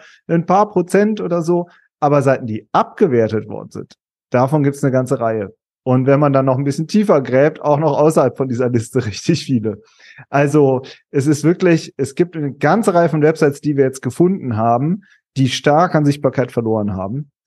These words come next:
Und, ähm, ja, und schon da, äh, merkt man ja eigentlich schon, äh, dass so ein bisschen, wie kommuniziert Google und was läuft da eigentlich tatsächlich ab.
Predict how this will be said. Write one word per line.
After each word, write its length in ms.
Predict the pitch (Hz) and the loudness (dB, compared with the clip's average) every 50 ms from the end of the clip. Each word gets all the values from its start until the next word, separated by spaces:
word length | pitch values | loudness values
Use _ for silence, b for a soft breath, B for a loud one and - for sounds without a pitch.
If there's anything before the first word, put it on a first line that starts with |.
| b b b b b _ _ | b b b b b _ _
Und, 540 | - 135 135 135 135 131 131 123 113 120 120 | 0 2 2 2 2 2 2 0 0 -2 -2
ähm, 520 | - 123 120 127 123 117 117 120 123 127 113 - 104 127 120 120 127 - _ | 0 0 2 2 2 0 -2 -4 -6 -8 -12 -14 -12 -12 -10 -10 -12 -14 _
ja, 240 | - 127 139 135 131 | -4 -2 0 2 0
und 340 | 123 143 139 139 131 - - | 0 -2 -4 -6 -6 -10 -4
schon 240 | - 156 156 143 120 | -2 0 0 2 2
da, 460 | 139 135 143 160 175 175 175 175 B B B _ _ - | 2 4 4 4 4 2 0 -2 B B B _ _ -4
äh, 140 | 147 147 143 | -2 0 2
merkt 260 | 147 151 156 170 165 | 4 2 2 2 2
man 100 | 180 160 | 2 2
ja 100 | 156 151 | 4 4
eigentlich 220 | 147 151 147 - | 2 0 -2 -2
schon, 420 | - - 165 165 160 160 151 113 - _ | 0 0 0 0 0 -4 -6 -8 -8 _
äh, 260 | 143 143 151 165 165 | 0 2 2 2 4
dass 300 | - 156 151 147 - 156 151 - - | 4 4 2 2 0 -4 -10 -10 -14
so 240 | 123 127 120 143 | -16 -4 -2 0
ein 80 | 156 151 | 2 2
bisschen, 340 | 165 156 - 175 160 147 135 | 2 2 2 2 2 2 2
wie 200 | 156 170 160 147 | 0 0 -2 -2
kommuniziert 600 | - - 160 156 151 147 143 143 - 202 208 - | -4 -4 -2 0 0 -2 0 0 0 0 0 -2
Google 320 | - 196 185 190 185 180 | -4 -2 0 2 2 2
und 280 | 160 - 156 151 143 131 | 2 2 0 -2 0 0
was 260 | 143 143 143 - - | 0 0 0 -4 -6
läuft 340 | 160 147 147 151 156 151 - | -2 0 2 2 2 0 0
da 60 | 147 | 0
eigentlich 260 | 131 143 147 143 143 | 0 0 0 -2 -2
tatsächlich 560 | - 143 131 - 170 151 - - 165 - - | -2 -2 0 0 0 0 0 -2 -4 -4 -2
ab. 240 | - 165 165 - b | -2 -2 -2 -2 b